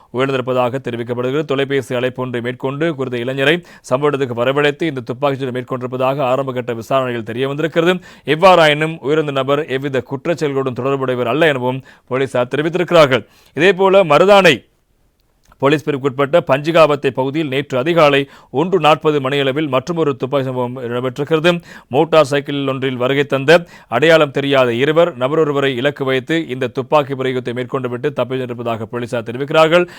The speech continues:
இதன்போது பலத்த காயமடைந்த குறித்த நபர் கொழும்பு தேசிய வைத்தியசாலையின் அதிதீவிர சிகிச்சை பிரிவில்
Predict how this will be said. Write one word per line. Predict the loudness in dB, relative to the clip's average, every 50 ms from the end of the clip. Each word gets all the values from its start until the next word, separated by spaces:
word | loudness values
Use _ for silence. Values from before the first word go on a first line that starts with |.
| -20 -10 _
இதன்போது | -4 -4 -2 0 0 0 0
பலத்த | 0 0 2 0 0 2 0 -4 0
காயமடைந்த | 2 2 2 2 0 -4 -4 -6 -6
குறித்த | -6 -6 -6 -6 -4
நபர் | -4 2 4 4 2 2 -2 -10 -20 -20 _
கொழும்பு | -2 -2 0 0 0 0
தேசிய | 0 0 0 0 0 -2 0
வைத்தியசாலையின் | 0 0 0 0 -4 -6 -2 0 0 2 2 0 -4 -6 -4 -4
அதிதீவிர | -2 -2 -2 -2 -2 -4 -4 -2 -2
சிகிச்சை | -4 -4 -6 -10 -8 -6 -6 -6
பிரிவில் | -4 -2 -2 -2 -2 -2 -4